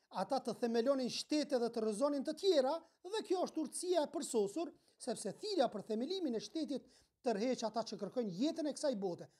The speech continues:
Domethënë, të tjerët çfarë? U munduan që të krijonin shtete,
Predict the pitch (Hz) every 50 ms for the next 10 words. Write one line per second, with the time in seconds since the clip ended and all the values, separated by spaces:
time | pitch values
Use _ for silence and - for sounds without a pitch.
0 | _ - 285 311 311 247 262 190 160 - - _ - _ _ _ _ - 247 233
1 | - - 349 370 370 339 - - - - 311 320 359 427 440 349 - _ _ -
2 | 370 269 262 240 254 254 226 214 190 180 311 370 403 392 370 - - 302 - 247
3 | - - 262 254 302 359 381 381 349 294 - - - - - 381 381 330 233 -
4 | - 170